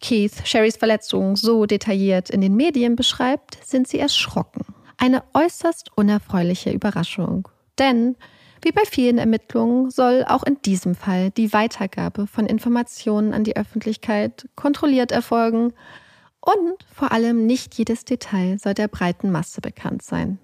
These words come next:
Ermittlungstaktische Gründe. Täterwissen,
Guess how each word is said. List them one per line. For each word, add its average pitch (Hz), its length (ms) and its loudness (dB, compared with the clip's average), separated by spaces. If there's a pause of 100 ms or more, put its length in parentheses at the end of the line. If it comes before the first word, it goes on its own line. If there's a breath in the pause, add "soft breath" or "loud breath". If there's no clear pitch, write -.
(520)
Ermittlungstaktische - 800 -4
Gründe. 180 460 -2 (480 loud breath)
Täterwissen, 277 800 -2